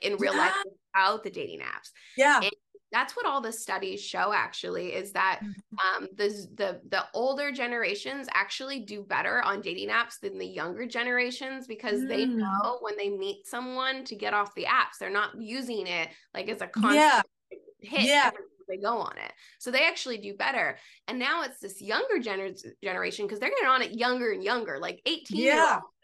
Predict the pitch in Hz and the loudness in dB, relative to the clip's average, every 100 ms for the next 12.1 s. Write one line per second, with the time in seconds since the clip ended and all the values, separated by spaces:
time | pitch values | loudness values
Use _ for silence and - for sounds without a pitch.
0 | - 277 214 247 302 - 156 - - _ | -2 0 0 0 2 2 2 0 -8 _
1 | _ _ _ 320 269 269 277 277 262 381 | _ _ _ 6 6 4 0 0 0 2
2 | 508 - 196 120 - _ _ _ 240 571 | 0 0 -2 -6 -12 _ _ _ 2 4
3 | - 349 - 349 370 427 330 339 349 330 | 4 4 0 0 2 2 2 0 -4 -6
4 | _ _ _ _ _ _ - 320 415 - | _ _ _ _ _ _ -4 0 0 -2
5 | _ _ _ _ - 277 381 349 - 339 | _ _ _ _ -6 -2 0 2 2 0
6 | 349 427 381 320 440 494 359 381 392 392 | -2 -4 -2 0 0 4 6 6 4 0
7 | 254 349 605 - - - 330 311 370 427 | 4 6 8 6 0 4 6 8 8 6
8 | 381 370 - - 320 311 311 _ _ _ | 4 0 -4 0 2 2 -4 _ _ _
9 | - 294 302 311 349 302 302 339 349 339 | -2 0 0 2 2 2 2 -2 0 -2
10 | 311 277 233 233 240 262 220 - - 302 | 0 -2 -2 -4 -2 0 0 -4 -10 -10
11 | 220 - - - - 311 - 339 330 339 | -10 -14 -20 -12 0 0 4 4 6 6
12 | 320 | 4